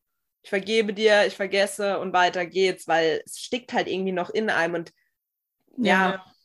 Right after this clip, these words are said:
Speaker 1: ist
Speaker 2: Da
Speaker 1: schon
Speaker 2: kommt man auch dann schlecht wirklich alleine wieder raus. Also ich finde, da musst du dann wirklich, wie du sagst, auch ein Gegenüber haben,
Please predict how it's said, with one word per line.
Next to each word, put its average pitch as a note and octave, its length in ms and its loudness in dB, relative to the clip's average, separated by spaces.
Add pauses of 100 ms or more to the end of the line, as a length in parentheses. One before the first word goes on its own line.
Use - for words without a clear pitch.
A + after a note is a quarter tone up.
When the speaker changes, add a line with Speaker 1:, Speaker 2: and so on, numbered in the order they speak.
(720)
Speaker 1:
ist - 180 -8
Speaker 2:
Da G3 80 0
Speaker 1:
schon E3+ 100 -4
Speaker 2:
kommt G#3+ 140 4
man F#3+ 160 4
auch G3 200 2
dann G3 160 2
schlecht G#3 440 0
wirklich G3+ 420 0
alleine F#3+ 380 2
wieder F3+ 260 -2
raus. G3+ 340 0
Also F3+ 300 -2 (400)
ich - 140 -8
finde, F#3+ 160 0
da F#3 120 2
musst G3 240 0
du G#3 60 0
dann F#3 180 2
wirklich, G3 360 2
wie G3 100 -2
du F#3+ 160 0
sagst, F#3+ 360 -2
auch F#3 180 -2
ein G3 120 4
Gegenüber G3 540 2
haben, G#3+ 580 2